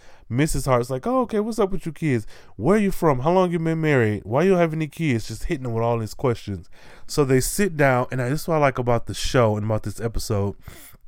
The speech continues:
We get all this quirky, campy, nineteen fifties satire, sitcom goofiness. And in the midst of that, there are these serious elements, like Vision not knowing what the hell he does for work,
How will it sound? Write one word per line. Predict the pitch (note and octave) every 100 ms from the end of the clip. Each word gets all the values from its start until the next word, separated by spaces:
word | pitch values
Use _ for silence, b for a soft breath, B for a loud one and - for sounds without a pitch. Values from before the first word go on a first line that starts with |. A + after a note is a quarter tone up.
| - - -
We | - A#2+
get | A#2
all | A#2 A#2
this | B2+ B2+
quirky, | - - C3 B2 C3 A#2+ - B B
campy, | - C#3+ B2 A#2+ - A#2+ A2+ b b
nineteen | G2+ A#2+ B2 - A#2+
fifties | - B2 A#2 A#2+ A#2 - -
satire, | - - C#3 B2 A#2+ B2 A#2+ A#2 A#2 A2+ A2 b b b - -
sitcom | - - D3 C3 - B2+ B2 A2+ A2 A2 G#2+ - G2+ G2
goofiness. | C3 C3 - G#2+ F#2+ E2+ - -
And | C3+
in | D3 D#3+
the |
midst | C#3 C#3 D3+ C3+
of |
that, | A#2 A#2 A2
there | B2 -
are | C3
these | A#2+ A2+ G#2
serious | - - C#3 C3+ B2 A#2 - B B B -
elements, | C#3 C#3 A2 G#2
like | G#2 F#2+
Vision | F#2+ A#2+ G#2+ G2
not | G2+ A#2
knowing | A#2 A2+ A2+
what | A2
the | G#2
hell | A2+ G#2
he |
does | G#2+ F#2+ G2+ -
for | F#2
work, | F#2+ A#2 G#2 D2+